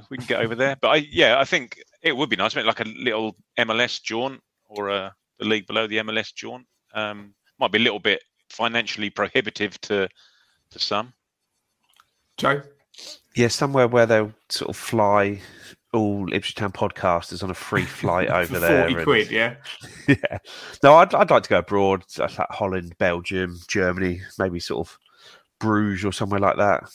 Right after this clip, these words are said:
Speaker 3: Go and play Club Bruges. Did we play them in the eighty-one F A Cup run as well, or
Speaker 2: Hmm.
Speaker 3: something like that?
Speaker 2: Great.
Speaker 3: Maybe try and recreate that.
Speaker 2: David,
Speaker 3: or
Speaker 2: anyone?
Speaker 3: Um, we definitely
Speaker 1: I
Speaker 3: played
Speaker 1: flew
Speaker 3: them in Europe at one point, but somewhere
Speaker 1: When we
Speaker 3: that's would
Speaker 1: played,
Speaker 3: be
Speaker 1: um,
Speaker 3: easy to get to, but it's somewhere new.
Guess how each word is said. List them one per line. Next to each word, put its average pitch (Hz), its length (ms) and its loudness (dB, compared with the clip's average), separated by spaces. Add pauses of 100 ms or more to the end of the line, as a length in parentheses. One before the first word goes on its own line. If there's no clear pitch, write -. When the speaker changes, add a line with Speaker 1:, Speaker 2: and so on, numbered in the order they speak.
(320)
Speaker 3:
Go 107 80 0
and 95 80 -2
play 101 140 0
Club - 280 -4
Bruges. 98 480 -4 (100)
Did 104 120 -4
we 98 60 -4
play 104 180 2
them 101 120 -2
in 101 60 -8
the 107 120 -2
eighty-one 101 320 -2
F 101 120 -6
A 104 80 -2
Cup - 260 -2
run 107 180 -4
as 107 100 -14
well, 117 180 -2
or 101 160 -4 (420)
Speaker 2:
Hmm. 107 260 -10
Speaker 3:
something 107 240 -4
like 98 100 6
that? 107 80 6
Speaker 2:
Great. 104 60 0
Speaker 3:
Maybe 110 180 2
try 110 200 2
and 104 120 0
recreate 107 560 2
that. 113 260 6
Speaker 2:
David, 98 220 -2
Speaker 3:
or - 420 -16
Speaker 2:
anyone? 110 480 -2
Speaker 3:
Um, 123 180 0
we 139 100 2
definitely 139 180 4
Speaker 1:
I - 60 -6
Speaker 3:
played 110 120 6
Speaker 1:
flew 107 100 4
Speaker 3:
them 98 40 -6
in 98 60 -6
Europe 104 220 4
at 80 100 -4
one 92 180 2
point, 82 300 -2
but 92 240 2 (520)
somewhere 190 240 4
Speaker 1:
When 190 80 8
we 170 40 0
Speaker 3:
that's - 160 0
would 139 80 4
Speaker 1:
played, 139 140 0
Speaker 3:
be 131 120 2
Speaker 1:
um, 147 140 2
Speaker 3:
easy 123 160 -6
to - 100 -14
get - 220 0
to, 92 120 -4
but 82 140 0
it's - 180 -12 (480)
somewhere 101 320 -2
new. 87 380 -2